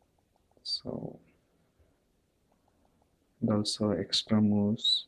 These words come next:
So everything else is free. So you can complete your level without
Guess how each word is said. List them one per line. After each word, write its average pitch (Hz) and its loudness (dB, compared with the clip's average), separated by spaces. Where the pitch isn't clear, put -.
So - -6
everything 131 2
else 110 -2
is 110 -4
free. 110 0
So 110 -2
you - -20
can 113 0
complete 113 0
your 107 2
level 110 0
without 107 0